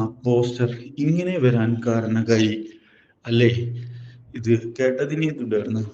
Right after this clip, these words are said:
"എനിക്കൊരു പോസ്റ്ററിനെ പറ്റിയും അറിയില്ല, നിങ്ങളുടെ മൊബൈലും ഞാൻ എടുത്തിട്ടില്ല. വെറുതെ ആവശ്യമില്ലാതെ എന്നെ സംശയിക്കണ്ട. എനിക്കിതേപ്പറ്റി യാതൊരു അറിവുമില്ല. ഇനി ഇതേപ്പറ്റി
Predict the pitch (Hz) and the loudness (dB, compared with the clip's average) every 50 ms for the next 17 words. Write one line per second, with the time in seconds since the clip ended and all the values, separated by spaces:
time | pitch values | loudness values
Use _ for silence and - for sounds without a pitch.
0 | - _ _ - - 147 156 170 190 175 - 185 160 - - - 117 110 113 - | -14 _ _ -8 -4 -2 -2 0 -2 0 2 2 2 2 0 -4 -4 -4 -4 -2
1 | - 123 113 113 120 127 135 131 117 - - 113 110 117 135 131 113 101 104 104 | -2 0 2 4 6 6 6 6 4 0 0 0 0 2 0 0 -2 -2 -2 -2
2 | 107 110 107 104 104 - - - - - - - - 131 127 147 160 160 170 170 | 0 0 0 0 -2 -4 -8 -14 -18 -20 -20 -10 -2 0 0 2 2 0 0 4
3 | 170 180 180 156 131 117 113 107 117 117 113 117 135 151 139 117 113 110 113 113 | 4 4 4 4 2 0 0 0 2 2 4 2 2 2 2 2 2 0 0 -2
4 | 113 110 - 117 110 113 113 113 117 117 110 - - - - - - 131 107 107 | -2 -2 0 0 0 0 0 2 0 0 -2 -6 -14 -20 -20 -16 -12 -10 -6 -4
5 | 110 110 113 113 113 113 113 113 - 120 113 110 113 113 113 - 135 127 120 110 | 0 0 2 2 4 2 2 2 0 -4 -4 -2 -2 -4 -2 0 0 0 0 0
6 | 104 107 107 104 101 120 117 - - - - - - - - - - - _ - | -2 -4 -6 -2 0 2 0 0 -2 -8 -16 -18 -20 -20 -20 -20 -20 -8 _ -4
7 | 170 175 185 190 196 202 196 190 143 113 113 113 113 117 117 113 110 113 117 110 | -2 0 0 0 0 0 0 0 -2 -4 -4 -6 -4 -2 -2 -2 -2 -4 -4 -2
8 | 110 107 104 104 - - - - - - - - - - _ - 156 165 180 185 | -2 -2 -2 -2 -6 -10 -16 -20 -20 -20 -20 -20 -20 -12 _ -2 -2 0 0 -2
9 | - 180 185 160 123 117 117 117 117 117 117 - 117 110 101 - - - - - | -2 -2 -2 0 2 2 2 0 0 -4 -4 -4 -4 -4 -4 -6 -10 -16 -18 -20
10 | _ _ _ 156 156 165 170 185 190 165 139 120 113 113 120 - - 123 117 110 | _ _ _ -6 -4 -2 -2 -2 -2 0 0 0 0 0 0 -2 -4 -4 -4 -2
11 | 110 110 110 131 123 113 107 104 113 117 - - - - - - _ - - _ | -2 -2 0 0 2 0 0 0 0 0 0 -2 -6 -14 -20 -20 _ -20 -20 _
12 | _ _ _ - 117 113 117 117 117 117 117 120 135 143 143 170 175 165 170 170 | _ _ _ 2 4 8 8 8 8 6 2 2 2 6 8 8 6 6 4 2
13 | 170 165 175 | 0 0 0